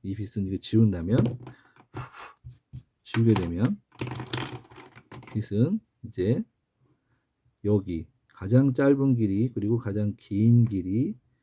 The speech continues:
여기는 중간 길이가 되는 거죠. 피큐알. 그래서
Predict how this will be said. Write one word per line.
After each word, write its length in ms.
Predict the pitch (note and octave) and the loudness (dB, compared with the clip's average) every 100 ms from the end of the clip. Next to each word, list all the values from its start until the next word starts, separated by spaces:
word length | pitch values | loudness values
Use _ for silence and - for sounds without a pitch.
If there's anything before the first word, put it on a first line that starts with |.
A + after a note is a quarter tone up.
| _ _ _ F#2+ | _ _ _ -4
여기는 340 | G2 B2 C3 | 2 4 4
중간 380 | A#2+ G#2+ B2 B2+ | 0 2 4 6
길이가 240 | G#2+ G#2 | 4 2
되는 200 | F#2 F2 | -2 -4
거죠. 220 | E2 E2+ E2+ - - | -6 -8 -12 -16 -20
피큐알. 500 | - D#3+ E3 E3 F#3+ - _ _ _ _ _ _ _ _ _ _ _ _ - E3 E3 E3 - _ - G2 F2+ D#2+ - _ _ _ B2 B2+ - | -4 0 2 0 -6 -18 _ _ _ _ _ _ _ _ _ _ _ _ -2 2 4 2 -4 _ -20 -12 -10 -10 -16 _ _ _ -20 -20 -4
그래서 380 | A2 A2+ D3+ | 0 4 4